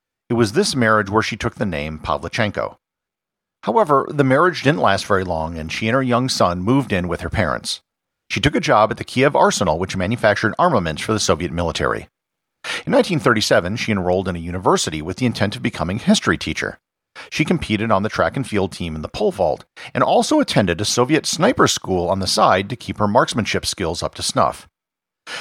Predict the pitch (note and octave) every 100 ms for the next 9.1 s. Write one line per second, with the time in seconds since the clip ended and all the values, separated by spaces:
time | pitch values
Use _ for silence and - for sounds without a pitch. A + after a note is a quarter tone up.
0 | - F#3+ G3+ G3+ A3+ G#3 G3+ G3+ - B2+
1 | C3 G#2 E2 E2 F2 - B2 A#2+ B2+ E3+
2 | G3 A#2+ A#2 D3 C#3 C#3 - B2 C3 B2+
3 | D3+ C#3 A2 E2 E2+ E2+ G2 A2+ D3 F3
4 | D3+ G2+ F#2+ A2 G2+ G2 G2 G#2+ F#2+ E2+
5 | D#2+ F2+ E2 E2+ D2+ D#2 F#2 C#2+ A1+ -
6 | _ _ _ - E3 G#3 - B2 G2 G#2+
7 | - B2+ C3 A#2+ A#2+ - A2 A2+ - E2+
8 | F#2 - G2+ F2 D#2 E2+ D#2+ G#2 G#2+ -
9 | -